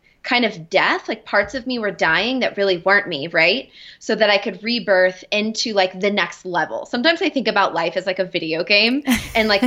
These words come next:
Speaker 1: all of me, like, rises together, right? So what parts of me are not coming with me to the next level? And shame was a really big one that was releasing in, um, towards the end of last year. And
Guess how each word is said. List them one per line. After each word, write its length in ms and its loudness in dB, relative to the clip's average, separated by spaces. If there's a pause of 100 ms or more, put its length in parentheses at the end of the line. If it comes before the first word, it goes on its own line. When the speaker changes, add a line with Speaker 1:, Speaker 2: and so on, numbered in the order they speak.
Speaker 1:
all 300 4
of 160 2
me, 220 0
like, 180 2
rises 520 0
together, 540 -6
right? 360 2 (220)
So 180 0
what 340 0
parts 400 -2
of 160 -6
me 480 -2 (260)
are 160 4
not 380 2
coming 300 -4
with 180 -4
me 140 -4
to 100 -8
the 80 -6
next 240 -6
level? 220 2
And 180 -6
shame 300 0
was 140 -4
a 180 -10
really 280 4
big 220 0
one 160 -2
that 100 -2
was 160 -4
releasing 680 -2
in, 500 -2
um, 380 -2
towards 260 2
the 100 -2
end 140 0
of 140 -6
last 340 -6
year. 220 0
And 200 -4